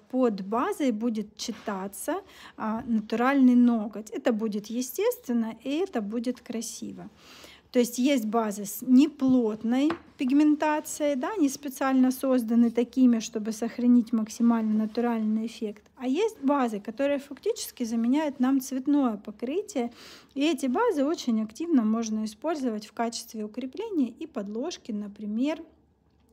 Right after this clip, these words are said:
а, в качестве, м, для выполнения французского покрытия. То есть вы выполнили укрепление, всё, ноготочки у вас готовы, френч нарисовали, клиента отпустили. То есть вы должны чётко понимать, что эти базы, а, будут иметь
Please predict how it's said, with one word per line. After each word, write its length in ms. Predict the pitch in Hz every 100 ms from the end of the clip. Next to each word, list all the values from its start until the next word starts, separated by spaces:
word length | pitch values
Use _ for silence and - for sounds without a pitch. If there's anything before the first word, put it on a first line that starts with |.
| -
а, 360 | 233 214 214 214 220 _ _ _ _
в 100 | -
качестве, 800 | 247 254 254 220 - 226 214 202 -
м, 220 | - - 302 302 240 _ _
для 180 | 226 262
выполнения 540 | 247 - 220 254 233
французского 600 | 208 226 233 214 - 214
покрытия. 460 | 202 196 208 190 208
То 100 | 202
есть 120 | 202
вы 80 | 247
выполнили 540 | 320 494 453 415 403 349
укрепление, 720 | 330 339 269 294 302 269 240
всё, 180 | 226 240
ноготочки 580 | 226 220 226 262 - 269
у 40 |
вас 140 | 262
готовы, 400 | 262 269 359 359
френч 340 | 254 254 254 -
нарисовали, 560 | 233 233 - 262 302 240
клиента 460 | 220 214 254 254
отпустили. 540 | 214 - 240 - 226 202 - - _
То 40 |
есть 120 | 214 247
вы 80 |
должны 300 | 233 233 240
чётко 340 | 233 226 - 214
понимать, 420 | 226 226 285 427
что 200 | - 254
эти 180 | 240 214
базы, 420 | 233 320 349 339 - - -
а, 200 | 220 220
будут 340 | 214 233 233 233
иметь 340 | 202 285 294